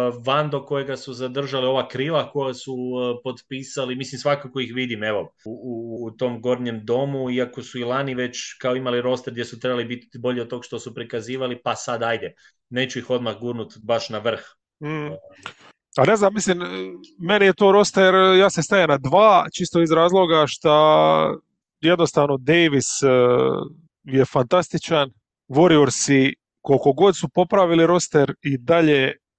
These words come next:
Speaker 2: nekako mi za tu njihovu snagu, je li, nemaju odgovor, a isto je Sansi praktički,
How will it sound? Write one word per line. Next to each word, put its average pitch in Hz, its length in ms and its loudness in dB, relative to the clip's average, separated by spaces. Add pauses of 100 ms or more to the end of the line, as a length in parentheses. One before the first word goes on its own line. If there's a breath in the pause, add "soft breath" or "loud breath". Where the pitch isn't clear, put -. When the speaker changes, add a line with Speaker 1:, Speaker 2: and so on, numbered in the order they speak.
(140)
Speaker 2:
nekako 147 500 0
mi 131 300 0 (460)
za 131 260 0
tu 147 420 0 (100)
njihovu 131 600 2
snagu, 135 640 2
je 123 140 4
li, 131 160 2 (400 soft breath)
nemaju 160 800 2 (440)
odgovor, 165 560 6 (500)
a 151 120 4
isto 185 180 -2
je 156 60 0
Sansi 156 400 -2
praktički, - 540 -12